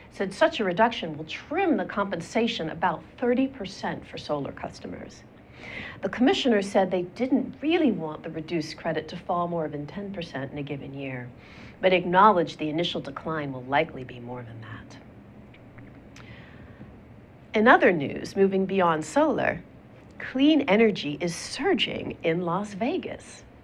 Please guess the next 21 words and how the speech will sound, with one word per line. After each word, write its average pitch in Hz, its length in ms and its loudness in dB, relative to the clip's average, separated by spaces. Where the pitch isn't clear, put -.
As 220 200 4
reported 330 520 2
by 202 160 6
the 190 80 2
Huffington 240 560 4
Post 156 400 2
on, 156 240 -2
in 175 100 4
December, 180 640 2
the - 60 -6
city 285 360 2
of 220 120 2
Las 175 240 -2
Vegas 190 440 0
is 160 200 -8
now 185 180 0
powered 170 380 0
entirely 160 800 0
by 135 120 -4
renewable 135 560 -6
energy. 277 580 -2